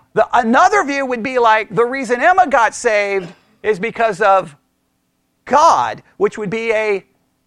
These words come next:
supernatural view. Does everybody understand that basic difference? That basic difference?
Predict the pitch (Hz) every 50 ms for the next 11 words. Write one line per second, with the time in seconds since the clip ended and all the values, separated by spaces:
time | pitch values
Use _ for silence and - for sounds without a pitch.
0 | _ _ _ _ _ - - - - - 294 262 - - 240 233 240 247 262 277
1 | 277 269 - - 208 185 170 139 117 143 _ _ _ _ - 139 151 160 135 113
2 | 196 180 160 160 156 185 180 160 175 185 185 175 180 180 170 180 - - 202 185
3 | 180 180 170 - 147 - 185 185 175 - 190 156 165 202 196 - 226 226 226 -
4 | - - _ _ _ _ _ _ _ _ _ _ _ _ _ _ _ _ _ -
5 | 170 202 - 180 175 170 - 180 143 - 196 196 - 220 208 208 - -